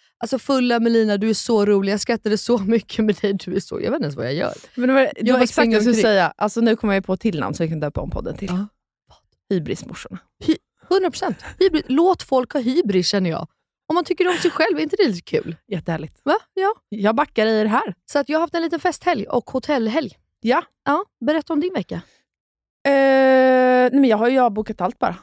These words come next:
Speaker 2: och
Speaker 1: Ja.
Speaker 2: varit hemma. Det är lite kört hemma hos mig just nu.
Speaker 1: Mm.
Speaker 2: Jag känner typ inte att jag vill gå in på det här för mycket, för att det handlar inte om mig.
Speaker 1: Nej.
Speaker 2: Eh, känns oftast som att det är så. Men, ehm, liksom av respekt för min familj. Så jag behövs hemma.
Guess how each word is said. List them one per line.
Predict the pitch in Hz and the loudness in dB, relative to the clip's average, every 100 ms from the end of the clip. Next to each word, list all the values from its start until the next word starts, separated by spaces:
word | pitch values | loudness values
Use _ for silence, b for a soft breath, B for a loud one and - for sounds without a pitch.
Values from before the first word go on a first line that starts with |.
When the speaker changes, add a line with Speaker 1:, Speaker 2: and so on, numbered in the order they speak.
| _ _ | _ _
Speaker 2:
och | 226 | 2
Speaker 1:
Ja. | |
Speaker 2:
varit | 214 | 2
hemma. | 202 175 170 | 2 -2 -4
Det | 214 262 269 | -2 2 2
är | 254 247 240 | 2 2 2
lite | 247 226 233 | -2 -2 -2
kört | - 226 | 0 0
hemma | 233 220 | 2 0
hos | 214 | 0
mig | 165 | -4
just | 151 - | -6 -8
nu. | 233 190 | -10 -8
Speaker 1:
Mm. | 240 254 | -6 -2
Speaker 2:
Jag | 269 220 | 0 2
känner | 247 | 0
typ | 240 226 | 0 -2
inte | 233 | -2
att | 214 | -2
jag | 214 202 | 0 -2
vill | 196 | 0
gå | 202 | 0
in | 233 | 2
på | 202 | 2
det | |
här | |
för | 170 | 2
mycket, | 208 208 165 | 0 2 -2
för | 175 | -2
att | |
det | 185 | -2
handlar | 190 180 | -2 -2
inte | 180 | -2
om | 180 | 0
mig. | 208 226 254 - _ - | 2 4 2 -2 _ -12
Speaker 1:
Nej. | 220 220 233 - - | -8 -8 -10 -12 -8
Speaker 2:
Eh, | - 120 98 71 - | -6 -4 -6 -8 -10
känns | - 190 165 - | -6 -4 -6 -8
oftast | - 190 - 196 | -12 -8 -6 -8
som | - 185 | -8 -8
att | - | -6
det | 220 | -4
är | 202 | -4
så. | - - - _ _ _ | -4 -8 -8 _ _ _
Men, | 202 202 196 190 190 185 | -2 2 2 0 -2 -2
ehm, | 185 180 175 180 175 175 180 196 | 0 0 0 -2 -4 -4 -6 -6
liksom | 214 214 208 | -4 -2 0
av | 196 | -2
respekt | 190 - 175 | -4 -6 -6
för | 185 | -6
min | 165 | -6
familj. | 160 156 151 151 - | -6 -8 -8 -10 -12
Så | - 240 | -4 2
jag | 240 | 2
behövs | 226 233 202 180 | 2 0 0 0
hemma. | 220 196 185 | -2 -2 -4